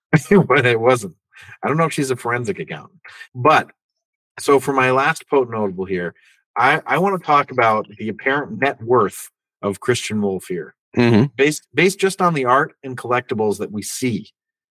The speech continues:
Speaker 1: in the film. Okay? So there's more that's there. You just, I couldn't, I couldn't actually see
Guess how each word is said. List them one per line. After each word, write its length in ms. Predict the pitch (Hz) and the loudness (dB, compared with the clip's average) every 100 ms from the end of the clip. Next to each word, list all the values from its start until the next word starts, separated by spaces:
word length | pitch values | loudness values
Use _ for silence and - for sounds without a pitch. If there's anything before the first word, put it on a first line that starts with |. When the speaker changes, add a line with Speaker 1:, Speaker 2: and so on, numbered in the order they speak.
| - | -4
Speaker 1:
in 100 | 104 | -2
the 80 | 98 | -2
film. 380 | 98 90 - _ _ _ 87 | -4 -6 -8 _ _ _ -8
Okay? 260 | 92 113 123 _ - - - - - | -4 -2 -4 _ -20 -20 -20 -20 -4
So 160 | 139 | 2
there's 200 | 135 135 | 4 4
more 320 | 139 175 180 151 | 4 4 4 2
that's 240 | 120 - | -4 -2
there. 300 | 131 131 147 | 0 2 2
You 120 | 127 | -2
just, 240 | 110 107 - | -8 -14 -14
I 80 | 101 | -12
couldn't, 380 | 98 120 107 92 - | -8 -6 -6 -8 -8
I 100 | 104 | -8
couldn't 260 | - 113 | -4 -2
actually 400 | 104 101 - 98 | -2 -4 -2 -2
see 420 | 95 - 98 98 | -2 -4 -4 -4